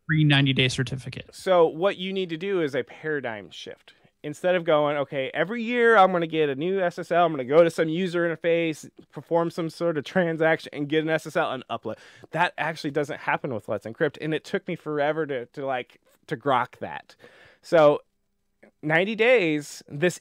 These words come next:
Speaker 2: agent automatically talks to Let's Encrypt and gets you a new cert. And then in ninety days, it does it again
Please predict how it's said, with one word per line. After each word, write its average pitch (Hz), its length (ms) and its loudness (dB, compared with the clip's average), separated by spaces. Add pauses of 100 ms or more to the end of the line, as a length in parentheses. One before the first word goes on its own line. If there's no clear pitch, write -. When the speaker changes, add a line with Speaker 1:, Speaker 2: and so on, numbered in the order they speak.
Speaker 2:
agent 175 600 -2 (180)
automatically 185 640 4
talks 165 360 4
to 151 60 -4
Let's 151 180 2
Encrypt 151 220 -6
and 165 100 -4
gets 151 160 -6
you 156 80 0
a 147 40 -2
new 147 160 -2
cert. - 420 -4 (640)
And 143 140 -4
then 151 100 4
in 151 80 2
ninety 147 240 2
days, 165 220 0
it 131 60 -16
does 135 200 -2
it 120 80 -10
again 147 240 -10